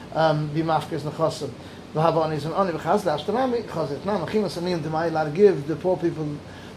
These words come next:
it didn't ask it upon them. Uh, Vesach Sanoi, and someone who's a guest, Demai. Om Rav Huna, Tana, Veshamam, Em Machim, Asanim, Demai, Vesach Sanoi, Demai. Someone Machim, you're allowed to give Asanim, Demai, Vesach Sanoi, Demai.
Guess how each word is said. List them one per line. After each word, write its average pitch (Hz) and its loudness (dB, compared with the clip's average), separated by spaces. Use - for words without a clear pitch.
it 139 -4
didn't 180 0
ask 170 -2
it 165 -2
upon 156 -2
them. 180 0
Uh, 143 2
Vesach 147 -4
Sanoi, 190 2
and 156 -4
someone 185 2
who's 175 2
a 170 4
guest, 190 4
Demai. 151 0
Om 208 4
Rav 185 8
Huna, 185 2
Tana, 180 4
Veshamam, 180 -2
Em 190 0
Machim, 185 -2
Asanim, 165 -2
Demai, 165 -2
Vesach 143 -6
Sanoi, 156 -6
Demai. 135 -4
Someone 208 -2
Machim, 190 -2
you're 156 -4
allowed 180 2
to 185 -2
give 175 0
Asanim, 160 -4
Demai, 160 -2
Vesach 147 -6
Sanoi, 151 0
Demai. 131 -8